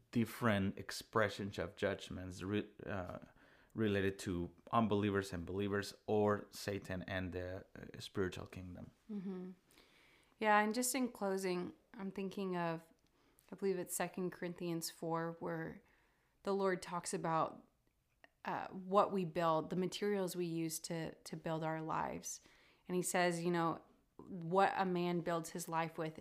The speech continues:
Speaker 2: is going to be revealed in, in that day of judgment, or in that, in the day that we stand before the Lord. And if we build with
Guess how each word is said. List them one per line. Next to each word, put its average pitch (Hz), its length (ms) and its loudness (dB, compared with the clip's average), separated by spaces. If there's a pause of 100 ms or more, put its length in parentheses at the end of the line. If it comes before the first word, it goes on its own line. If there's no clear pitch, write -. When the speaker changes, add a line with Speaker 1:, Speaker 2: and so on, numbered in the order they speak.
Speaker 2:
is 170 160 -2
going 170 320 -2
to 175 100 -6
be 165 140 -2
revealed 160 720 -4
in, 165 280 -6 (120)
in 175 140 -2
that 160 240 2
day 160 220 -2
of 156 120 -8
judgment, 156 580 -4
or 165 120 -4
in 160 100 0
that, 156 240 0 (480)
in 185 80 2
the 190 80 6
day 185 180 8
that 180 180 6
we 165 100 2
stand 165 320 -2
before 165 280 -2
the 160 80 0
Lord. 160 420 -4 (480)
And 165 80 0
if 170 100 -2
we 202 100 4
build 185 420 8
with 165 280 0